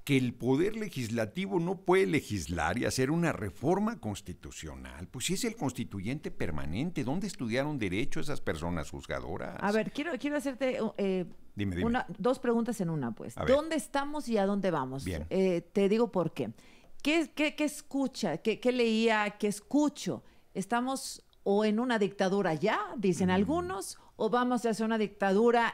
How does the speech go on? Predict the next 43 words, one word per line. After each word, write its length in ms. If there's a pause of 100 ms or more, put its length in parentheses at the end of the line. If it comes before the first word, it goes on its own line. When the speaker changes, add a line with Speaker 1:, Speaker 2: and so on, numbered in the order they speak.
(120)
Speaker 2:
eh, 400
pero 160
a 80
pasos 260
agigantados, 920
Speaker 1:
Mm. 320
Speaker 2:
Venezuela, 880
etcétera? 580
¿Por 220
qué? 300 (320)
Porque 200
ustedes 280
tienen 340
la 140
mayoría 480 (340)
absoluta, 760
total, 560
en 120
la 80
Speaker 1:
Mm. 60
Speaker 2:
Cámara 280
de 60
Senadores, 640
en 80
la 100
Speaker 1:
Sí. 60
Speaker 2:
Cámara 280
de 60
Diputados, 680
Speaker 1:
Mm. 120
Speaker 2:
no 160
necesitan 840
ni 120
voltear 420
a 80
ver 160
a 40
la 120
oposición. 800 (380)
Ayer 480
decía 400
mi 120
compañera, 720